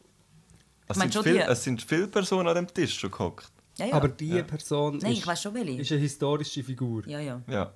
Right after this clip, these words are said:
Speaker 1: Ich glaub, wir müssen, das ist wirklich jetzt
Speaker 2: Lang
Speaker 1: langsam
Speaker 2: jetzt?
Speaker 1: gut.
Speaker 2: Okay.
Speaker 3: Ja.
Speaker 1: Wenn ihr es noch mehr wiederholt, wenn ihr noch mehr explainen, wie
Speaker 3: Nein, nein, jetzt
Speaker 2: Nein,
Speaker 3: ist
Speaker 2: also
Speaker 3: gut.
Speaker 2: gut, ja.
Speaker 1: Ist gut.
Speaker 3: Oder wenn wir eine Auswahl geben?
Speaker 2: Bloß
Speaker 3: Nein,
Speaker 2: man
Speaker 3: nein.
Speaker 2: weiss, die Person hat auch Pasta gegessen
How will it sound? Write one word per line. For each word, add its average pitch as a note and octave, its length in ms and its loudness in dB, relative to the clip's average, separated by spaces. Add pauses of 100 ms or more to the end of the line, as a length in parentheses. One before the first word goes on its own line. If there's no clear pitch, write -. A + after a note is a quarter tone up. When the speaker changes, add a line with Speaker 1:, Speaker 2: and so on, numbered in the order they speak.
(120)
Speaker 1:
Ich D#3 100 -12
glaub, F3 160 0
wir E3+ 80 -4
müssen, D#3 240 -6
das - 180 -10
ist C3+ 140 -12
wirklich - 240 -14
jetzt C3 120 -8
Speaker 2:
Lang B2 180 6
Speaker 1:
langsam C#3 280 0
Speaker 2:
jetzt? C#3 100 -4
Speaker 1:
gut. C#3 200 -4
Speaker 2:
Okay. A2+ 220 0
Speaker 3:
Ja. A#2+ 220 2
Speaker 1:
Wenn D3 220 0 (120)
ihr D#3 40 -6
es D#3+ 140 -2
noch E3+ 80 0
mehr G3 180 2
wiederholt, F3 500 0
wenn F3 140 0
ihr F3 60 -2
noch E3+ 100 0
mehr F#3+ 120 2
explainen, C#3+ 600 -2
wie C#3+ 140 -6 (1120)
Speaker 3:
Nein, C#3 320 4
nein, C3 140 4
jetzt C#3+ 100 -2
Speaker 2:
Nein, A2 160 2
Speaker 3:
ist - 120 0
Speaker 2:
also A#2 240 4
Speaker 3:
gut. G#2 260 0
Speaker 2:
gut, - 220 -12
ja. G3 80 2
Speaker 1:
Ist - 180 0
gut. G#3 240 0 (240)
Speaker 3:
Oder C#3+ 160 2
wenn C#3 140 8
wir C#3+ 80 8
eine E3+ 80 8
Auswahl G3+ 420 4
geben? C3 160 4
Speaker 2:
Bloß C#3+ 140 6
Speaker 3:
Nein, D#3 100 4
Speaker 2:
man C#3+ 120 6
Speaker 3:
nein. C3+ 100 8
Speaker 2:
weiss, D#3 160 6
die C#3+ 120 -4
Person C#3 380 2
hat B2+ 120 0
auch B2+ 200 4
Pasta A#2+ 360 0
gegessen E2 600 -4